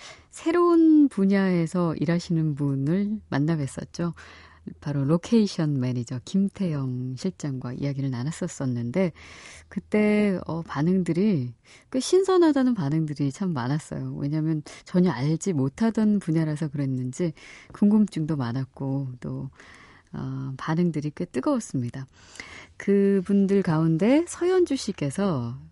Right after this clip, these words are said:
그때 당시에 그 왜 메타세콰이어 길처럼 이렇게 제삼의 사나이라는 영화에서 주인공이 이렇게 걸어갈 때 그 배경이 된 곳이 있잖아요. 어, 우리나라로 만약에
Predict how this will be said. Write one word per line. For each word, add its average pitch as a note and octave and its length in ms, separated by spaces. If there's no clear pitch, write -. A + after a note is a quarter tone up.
그때 F#3 260
당시에 C3+ 720
그 C3+ 560
왜 - 100
메타세콰이어 B3 920
길처럼 C#3 760
이렇게 C#3 580
제삼의 A3+ 440
사나이라는 D3 580
영화에서 B2+ 460
주인공이 D#3 500
이렇게 - 260
걸어갈 D#3 440
때 C3+ 320
그 D3 80
배경이 G#3 400
된 C#3 400
곳이 C3 320
있잖아요. C#3+ 540
어, - 80
우리나라로 E3+ 1000
만약에 D3+ 580